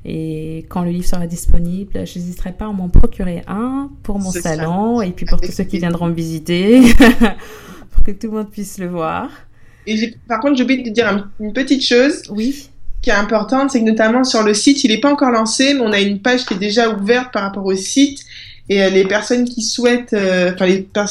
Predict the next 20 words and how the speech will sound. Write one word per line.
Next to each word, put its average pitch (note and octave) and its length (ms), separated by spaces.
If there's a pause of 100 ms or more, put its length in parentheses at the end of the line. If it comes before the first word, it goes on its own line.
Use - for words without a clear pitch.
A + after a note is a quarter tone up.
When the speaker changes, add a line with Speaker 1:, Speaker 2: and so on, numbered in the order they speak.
(100)
Speaker 2:
le F#3 120
public G#3+ 280
a - 40
déjà G#3+ 160
la F#3+ 80
possibilité A#3+ 580
de G3+ 80
s'inscrire B3+ 540
sur B3+ 160
le A3+ 100
site. D4 460 (880)
À A3 80
la G#3+ 100
newsletter B3+ 600 (100)
pour B3 120
bénéficier A#3 560
d'un A3 180
bon A#3 120
de C4 60
réduction C4 600